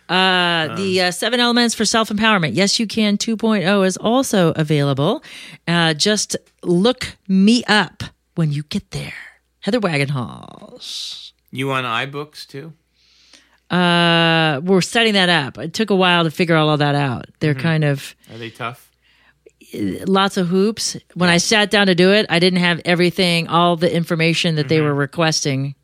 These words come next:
Speaker 1: So it's g-, it's on the back burner, but we're getting there. We're getting there.
Speaker 2: Good.
Speaker 1: So, uh, welcome to the show, everyone. I'm Heather Wagenhals, flanked by the maestro of moolah, Michael Terry.
Speaker 2: Hey, folks.
Speaker 1: And we will help you get your money mind right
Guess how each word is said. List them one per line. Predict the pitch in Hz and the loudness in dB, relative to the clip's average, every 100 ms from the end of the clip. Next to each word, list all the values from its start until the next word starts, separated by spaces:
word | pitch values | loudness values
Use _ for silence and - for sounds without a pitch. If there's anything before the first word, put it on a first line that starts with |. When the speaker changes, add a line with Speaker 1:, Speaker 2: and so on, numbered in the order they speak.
| _ - - | _ -14 -2
Speaker 1:
So | 151 135 131 - _ - | 0 2 0 -4 _ -10
it's | 151 - | -8 -4
g-, | 156 | -6
it's | 87 165 175 | -2 -2 0
on | 160 | 0
the | |
back | 143 139 - | 2 0 0
burner, | 120 117 | -2 -2
but | 156 | -2
we're | 202 208 | 0 -2
getting | 165 139 120 | -2 -4 -4
there. | 110 113 _ - - - - - | -6 -10 _ -20 -20 -20 -8 0
We're | 427 | 2
getting | 403 392 302 | 2 0 -2
there. | 311 302 285 | -4 -4 -6
Speaker 2:
Good. | 277 _ _ - - - - - | -10 _ _ -20 -18 -18 -20 -8
Speaker 1:
So, | - 302 294 | 0 2 4
uh, | 285 285 | 4 4
welcome | 269 302 311 320 | 4 0 0 -2
to | 285 | 2
the | |
show, | 277 294 | 4 4
everyone. | 285 277 269 262 | 4 4 4 4
I'm | 269 277 | 4 4
Heather | 277 262 | 2 2
Wagenhals, | 254 247 262 277 247 233 240 233 | 4 2 2 2 2 4 2 0
flanked | - 247 233 240 202 | -2 2 2 2 0
by | 208 208 202 196 220 190 | 2 2 4 4 2 2
the | 202 196 | 0 2
maestro | 202 202 214 | 0 0 0
of | 165 175 | 0 2
moolah, | 180 196 214 | 2 2 2
Michael | 185 170 175 | 2 0 -2
Terry. | 185 190 254 - - | 0 0 -2 -8 -6
Speaker 2:
Hey, | 131 160 | -4 -4
folks. | 165 147 147 - - - - | -6 -12 -14 -14 -20 -12 0
Speaker 1:
And | 220 220 | 2 4
we | 262 294 | 2 2
will | 269 | 2
help | 247 247 220 | 2 0 0
you | 214 226 302 294 214 226 | -2 2 2 4 4 2
get | 220 220 | 0 -2
your | 208 247 311 | 0 -2 0
money | 208 180 | 0 2
mind | 170 170 165 | 0 0 0
right | 170 | 0